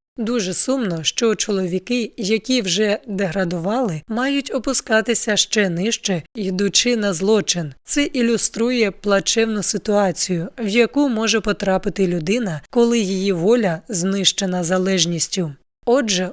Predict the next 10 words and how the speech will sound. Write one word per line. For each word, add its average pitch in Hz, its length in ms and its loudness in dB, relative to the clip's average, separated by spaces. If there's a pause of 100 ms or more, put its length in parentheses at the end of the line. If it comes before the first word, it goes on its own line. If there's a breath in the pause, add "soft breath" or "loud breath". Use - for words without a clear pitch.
основні 247 480 0
причини 240 560 0
нечесних 202 640 0
вчинків — 220 640 0
це 254 180 4
бажання 208 540 2
грошей 233 640 2
чи 285 160 2
матеріальних 196 760 0
цінностей, 180 760 0